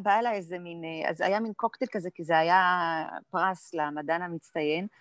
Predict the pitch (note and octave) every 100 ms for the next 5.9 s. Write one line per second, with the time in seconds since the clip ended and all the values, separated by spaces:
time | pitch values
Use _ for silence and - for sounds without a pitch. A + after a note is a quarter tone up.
0 | _ _ _ F3 F3 F3 G3+ B3 G3 F3
1 | - F3+ E3+ E3+ E3+ E3 E3+ D3+ E3+ -
2 | F#3+ F#3+ G3+ D#3+ E3 F3 F#3 F3 F3+ -
3 | _ _ - G3+ G#3+ A4+ A4 F#4+ D#4 G#4+
4 | A4+ D4+ G3 C4 _ _ _ _ _ _
5 | E3 F3+ - A3 G#3 G3 F#3+ F#3